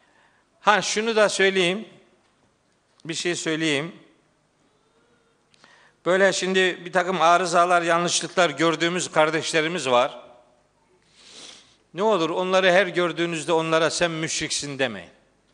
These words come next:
Siz sadece eylemi tanıtın. "Arkadaş, bu yaptığın şirktir." de.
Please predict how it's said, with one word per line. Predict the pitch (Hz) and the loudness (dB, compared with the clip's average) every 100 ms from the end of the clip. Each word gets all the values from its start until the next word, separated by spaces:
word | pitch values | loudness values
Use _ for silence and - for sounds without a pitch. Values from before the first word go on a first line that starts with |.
| _ _ _ _ _ _ _ _ _ _ _ _ _ _ - _ | _ _ _ _ _ _ _ _ _ _ _ _ _ _ -20 _
Siz | - 226 | -8 -4
sadece | - 277 277 214 151 | 2 4 4 2 -2
eylemi | - 175 180 170 175 180 185 | -2 0 2 4 2 0 -2
tanıtın. | 139 113 90 - 71 _ _ _ _ | -4 -4 -10 -16 -20 _ _ _ _
"Arkadaş, | 175 190 220 160 - 196 | -2 2 2 0 -2 -4
bu | 214 | 2
yaptığın | 190 - 190 226 | 2 0 -4 -4
şirktir." | 208 - - 180 - - 117 92 | -4 -4 -4 -6 -8 -14 -12 -12
de. | - | -16